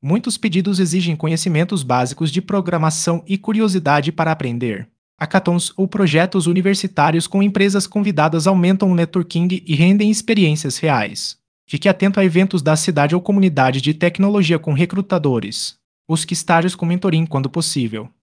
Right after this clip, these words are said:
Adapte seu currículo e carta para cada vaga.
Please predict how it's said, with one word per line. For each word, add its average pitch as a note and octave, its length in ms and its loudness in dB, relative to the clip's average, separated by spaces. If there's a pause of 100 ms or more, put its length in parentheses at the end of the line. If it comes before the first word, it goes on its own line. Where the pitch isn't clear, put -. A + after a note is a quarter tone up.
(140)
Adapte D3 460 -2
seu F#3+ 160 -2
currículo F#3 540 -4
e F3+ 40 -8
carta C#3 320 -2
para C#3 200 -2
cada D3+ 260 -2
vaga. A2+ 400 -6